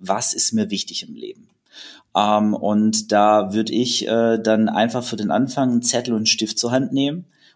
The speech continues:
und alle Dinge aufschreiben, ähm, die mir im Leben wichtig sind. Und, ähm, dann, äh, f-, nochmal auf einen anderen Zettel alle Dinge, die ich im Leben gerne erreichen möchte.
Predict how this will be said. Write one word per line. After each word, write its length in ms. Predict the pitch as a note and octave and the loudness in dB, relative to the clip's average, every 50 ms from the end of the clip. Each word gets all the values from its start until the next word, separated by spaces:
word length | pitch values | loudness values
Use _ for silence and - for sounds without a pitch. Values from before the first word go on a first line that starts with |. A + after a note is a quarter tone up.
| _ | _
und 200 | - A2+ G#2+ - - | -2 -2 -2 -2 -8
alle 420 | - G#2 A2+ C3+ D3 D3+ D3+ D3 | -4 -2 0 2 2 2 2 0
Dinge 480 | D3+ D3+ - C3+ C3+ D3 D3+ C#3+ B2+ - | -2 -2 -2 0 0 2 0 0 0 0
aufschreiben, 1000 | - G#2 A#2+ A#2+ - - - - A2 A2+ A#2+ B2+ B2+ C#3 C#3+ D3+ D3+ - - - | 0 -2 -2 -2 -2 -2 -2 0 0 2 2 2 0 -2 -4 -6 -6 -8 -10 -6
ähm, 580 | - A#2 A#2 A2+ A2+ A2+ A#2 A2+ G2+ - - - _ | -2 0 2 2 2 2 2 0 0 -4 -10 -14 _
die 460 | - A2+ A2+ A#2 A#2+ B2 B2 A#2+ - G#2+ | -2 0 2 2 2 2 2 0 -2 0
mir 260 | A2 A2+ A#2 A#2 G#2+ | 2 2 4 4 2
im 140 | G#2 A2 G#2+ | 2 2 2
Leben 320 | G#2 G#2+ A2 G#2+ G#2+ G2+ | 2 2 0 0 0 -2
wichtig 380 | G#2+ A2+ - - D3+ D#3+ - - | -2 -4 -4 -4 -4 -4 -4 -2
sind. 380 | E3 E3 F#3+ B3+ B3+ - - _ _ _ _ _ _ _ - - - _ | -2 -2 -2 -2 -4 -4 -12 _ _ _ _ _ _ _ -20 -20 -20 _
Und, 440 | _ A2+ A#2 A#2 A#2 B2+ B2+ - - | _ 0 2 4 4 2 0 -2 0
ähm, 400 | - A#2+ A#2+ A#2 A#2+ A#2+ A#2+ B2 B2 A2 G#2 G#2 | 2 2 4 4 4 4 4 2 2 0 -2 0
dann, 340 | A#2+ A#2+ A#2 A#2 A#2+ A#2+ A#2+ | 2 4 4 6 4 4 2
äh, 160 | - - G2+ | 2 0 -2
f-, 200 | G#2 - - - - | -4 -6 -8 -10 -4
nochmal 340 | G#2+ A#2+ B2 B2 C3 B2 A#2 | -2 -2 -2 0 0 0 0
auf 160 | A#2 A#2 - | 0 0 0
einen 100 | A#2 A2 | -2 0
anderen 280 | - G2 C3 D3 D#3 D#3 | 2 2 2 2 0 0
Zettel 400 | - - D3+ D3 D3 D3 D3 C3+ | 0 0 0 0 0 -2 -2 -2
alle 260 | - A2+ B2 C3 B2+ | 0 0 0 0 0
Dinge, 380 | B2 B2 B2+ C3 C3+ C3 B2+ A#2+ | 0 0 0 2 4 2 2 0
die 220 | B2 A#2+ B2 B2 | 0 -2 -2 -2
ich 220 | A#2+ A#2+ - - | -2 -4 -6 -6
im 140 | - A#2+ A#2 | -2 0 2
Leben 280 | A2+ G#2+ A2 A2 A#2 A2+ | 4 4 4 2 2 2
gerne 240 | A2 G#2+ G#2 G#2+ G2 | 2 2 2 2 0
erreichen 440 | - - F2 F#2+ G2 - - G2 | 0 0 0 0 0 0 -2 -6
möchte. 400 | F2+ F2 D#2+ - - - - - | -8 -8 -10 -12 -14 -16 -18 -18